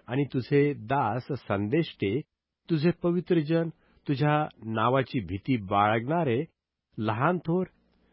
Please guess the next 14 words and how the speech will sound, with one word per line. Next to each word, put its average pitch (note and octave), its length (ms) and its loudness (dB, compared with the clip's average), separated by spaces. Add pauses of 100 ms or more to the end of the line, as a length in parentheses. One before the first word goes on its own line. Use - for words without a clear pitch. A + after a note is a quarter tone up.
(240)
यास D#3 460 2 (120)
वेतन B2 540 2
देण्याची D#3 600 0
वेळ C#3 500 2 (440)
आणि D#3 200 0
पृथ्वीचा D3+ 540 -2
नाश B2+ 600 -2
करणाऱ्यांचा B2+ 640 0
नाश A2+ 400 0
करण्याची A2+ 460 -4
वेळ G#2+ 480 2 (100)
आली G#2 260 0
आहे." E2+ 220 -2 (440)
तेव्हा A#2 260 0